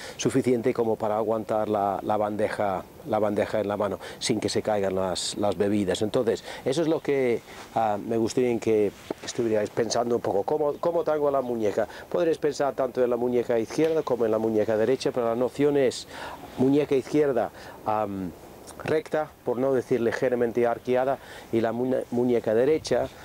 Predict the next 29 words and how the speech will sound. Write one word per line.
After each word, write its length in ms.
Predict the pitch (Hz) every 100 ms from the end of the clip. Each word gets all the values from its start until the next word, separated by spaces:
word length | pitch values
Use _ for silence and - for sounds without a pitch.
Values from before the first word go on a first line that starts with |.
| - -
am, 420 | 104 110 104 98 82 - - - - - - - - - - - - - - - - - - -
con 200 | 131 120
cierto 500 | - 175 175 - 139
ángulo, 400 | 127 117 107 98
cierto 400 | - 139 131 131
ángulo 440 | 135 127 127 120
aquí, 380 | 110 - 139 120 - - -
quizás 180 | 131 123
un 120 | 117
ángulo 420 | 123 123 120 120 117
de, 340 | 117 110 101 - - -
quizás 220 | - 135
un 80 | 120
ángulo 260 | 120 113 107
de 80 |
sesenta, 460 | 98 - 120 113 98 - - - -
sesenta, 640 | - - 123 113 117 117
setenta, 460 | - 110 120 110 107
setenta 420 | - 113 120 117
grados 360 | 107 113 110 110
ahí 240 | 113 113
en 180 | 110 104
la, 400 | 104 104 98 92 - - -
am, 300 | 95 95 92 -
en 160 | 113 110
la 80 |
muñeca 380 | 107 110 107 104
derecha, 360 | 107 113 - 120
pa-, 200 | 120